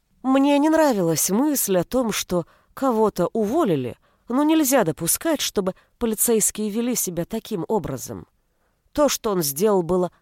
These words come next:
опасно. Монк с легкостью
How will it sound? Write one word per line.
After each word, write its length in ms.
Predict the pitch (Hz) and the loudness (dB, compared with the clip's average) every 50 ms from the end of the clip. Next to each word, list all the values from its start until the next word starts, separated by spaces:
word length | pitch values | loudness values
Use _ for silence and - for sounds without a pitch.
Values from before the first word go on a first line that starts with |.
| _ _ _ | _ _ _
опасно. 680 | - 175 - - 226 220 185 - - - 131 - - _ _ _ _ _ _ _ _ _ _ _ _ _ _ _ _ _ _ _ _ _ _ _ _ _ - | -8 -6 -4 0 0 0 0 0 -2 -4 -6 -12 -14 _ _ _ _ _ _ _ _ _ _ _ _ _ _ _ _ _ _ _ _ _ _ _ _ _ -2
Монк 400 | 262 262 254 247 240 240 - - | 2 4 4 6 4 4 2 0
с 120 | - - | -2 0
легкостью 640 | 302 320 294 214 - - 214 196 - - - 214 | 2 2 2 0 0 -2 -4 -4 -4 -2 -2 -4